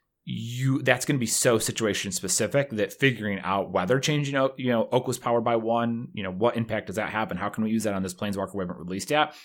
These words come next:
Uh, it's not gonna be apples to apples enough that you can control within that variance. Basically, the data you're gonna collect isn't going to be specific enough to what you're trying to solve. So it's really not even gonna accomplish what you want it to accomplish anyways.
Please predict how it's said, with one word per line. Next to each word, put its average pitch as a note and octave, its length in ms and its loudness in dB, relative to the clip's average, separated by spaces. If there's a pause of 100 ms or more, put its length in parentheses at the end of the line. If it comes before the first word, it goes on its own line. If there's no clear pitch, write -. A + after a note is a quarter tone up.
(460)
Uh, A2+ 200 6 (180)
it's C3+ 160 2
not C3 240 6
gonna B2+ 120 4
be G2+ 380 -4
apples G#2 300 0
to - 100 -4
apples G2 380 -2
enough F#2+ 480 0
that G#2+ 120 -4
you G2+ 120 -8
can F2+ 140 -12
control F#2+ 440 0
within F2+ 280 0
that D#2+ 200 -8
variance. C#2+ 640 -8
Basically, G#2 560 -2
the F2+ 80 -2
data A2 260 2
you're G#2 140 0
gonna F#2 180 -4
collect B2+ 560 0 (260)
isn't D#3 360 2
going A#2+ 260 4
to A#2 100 -4
be G#2 140 -2
specific - 420 -2
enough G2+ 240 2
to - 100 -8
what F#2 100 -2
you're F#2+ 100 -6
trying F2+ 220 -4
to - 100 -10
solve. B2 540 4 (420)
So - 1040 2
it's A#2 180 2
really C#3 300 6
not A2+ 180 4
even G#2+ 140 2
gonna G2+ 140 0
accomplish F#2+ 360 -4
what F#2+ 120 -6
you F#2+ 80 -2
want E2+ 180 -2
it - 60 -12
to E2+ 60 -8
accomplish D2+ 420 -8
anyways. - 480 -10